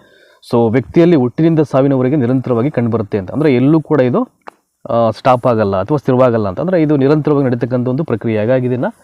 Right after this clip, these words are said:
ವಿಕಾಸ ಅಂತ ಹೇಳೋದು. So ವಿಕಾಸ ಅಂದ್ರೆ ಡೆವಲಪ್ಮೆಂಟ್ ಅಂತಾರೆ ಇಂಗ್ಲೀಷಲ್ಲಿ, ಬೆಳವಣಿಗೆ ಅಂದ್ರೆ ಗ್ರೋತ್ ಅಂತ ಹೇಳ್ತಾರೆ ಅಂತ. ಈಗ ಡಿಫರೆನ್ಸ್ ನೋಡೋಣ ಈಗ ಏನಿದೆ ಅಂತ. ಅವರು ಒಂದು ಕಾಲಮಲ್ಲಿ ಈಗ ಡಿಫರೆನ್ಸನ್ನು ಭಾಳ ಚೆನ್ನಾಗಿ ಇಲ್ಲಿ ಕೋಟ್ ಮಾಡಿದರೆ, ಇಲ್ಲಿ ಬೆಳವಣಿಗೆ ಹಾಗೂ ವಿಕಾಸ ಇವುಗಳ ನಡುವಿನ ವ್ಯತ್ಯಾಸವನ್ನ ಗುರುತಿಸಿ ಅಂತ.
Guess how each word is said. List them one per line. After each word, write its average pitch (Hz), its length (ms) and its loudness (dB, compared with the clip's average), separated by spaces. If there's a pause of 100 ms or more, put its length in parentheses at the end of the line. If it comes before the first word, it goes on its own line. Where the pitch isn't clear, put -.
(420)
ವಿಕಾಸ 127 360 -2
ಅಂತ 123 180 0
ಹೇಳೋದು. 104 380 -2
So - 260 -10
ವಿಕಾಸ 123 300 -2
ಅಂದ್ರೆ 131 180 -4
ಡೆವಲಪ್ಮೆಂಟ್ 123 500 -2
ಅಂತಾರೆ 113 180 -4
ಇಂಗ್ಲೀಷಲ್ಲಿ, 104 460 -6
ಬೆಳವಣಿಗೆ 120 460 -2
ಅಂದ್ರೆ 131 480 -6 (160)
ಗ್ರೋತ್ 123 320 0
ಅಂತ 110 160 -2
ಹೇಳ್ತಾರೆ 101 380 -6
ಅಂತ. 90 160 -14 (500)
ಈಗ 151 100 2 (100)
ಡಿಫರೆನ್ಸ್ 165 380 0
ನೋಡೋಣ 147 160 2
ಈಗ 120 60 0
ಏನಿದೆ 120 260 0
ಅಂತ. 90 160 -10
ಅವರು 139 420 0
ಒಂದು 131 200 0
ಕಾಲಮಲ್ಲಿ 139 480 2
ಈಗ 113 100 -4 (540)
ಡಿಫರೆನ್ಸನ್ನು 139 460 0
ಭಾಳ 113 200 0
ಚೆನ್ನಾಗಿ 123 280 -2
ಇಲ್ಲಿ 113 120 -2
ಕೋಟ್ 113 260 -6
ಮಾಡಿದರೆ, 107 240 -2
ಇಲ್ಲಿ 131 180 -2 (580)
ಬೆಳವಣಿಗೆ 131 540 2
ಹಾಗೂ 131 180 0
ವಿಕಾಸ 110 400 -2
ಇವುಗಳ 113 160 -2
ನಡುವಿನ 127 320 -2 (500)
ವ್ಯತ್ಯಾಸವನ್ನ 123 640 -2 (180)
ಗುರುತಿಸಿ 110 440 -4
ಅಂತ. 92 140 -8